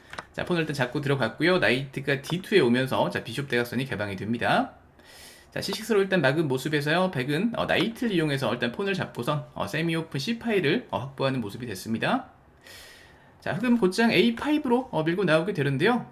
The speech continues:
어, 지금 폰 구조적으로 봤을 때는 그 서로 간에, 그러니까 폰 브레이크를 할 수 있는 가능성이 딱 한 가지 정도 있다고 볼 수 있겠습니다. 지금 흑 입장에서는 여기서 A폰을 이용해서, 그러니까 마이너리티 어택을 하는 게, 그러니까 한 가지 옵션이 될 테고,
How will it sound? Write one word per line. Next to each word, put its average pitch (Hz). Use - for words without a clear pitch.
어, 131
지금 226
폰 302
구조적으로 247
봤을 180
때는 160
그 135
서로 269
간에, 240
그러니까 -
폰 285
브레이크를 247
할 233
수 226
있는 208
가능성이 160
딱 -
한 247
가지 269
정도 196
있다고 131
볼 127
수 120
있겠습니다. 143
지금 156
흑 247
입장에서는 214
여기서 156
A폰을 208
이용해서, 143
그러니까 -
마이너리티 185
어택을 139
하는 151
게, 135
그러니까 127
한 143
가지 143
옵션이 135
될 104
테고, 120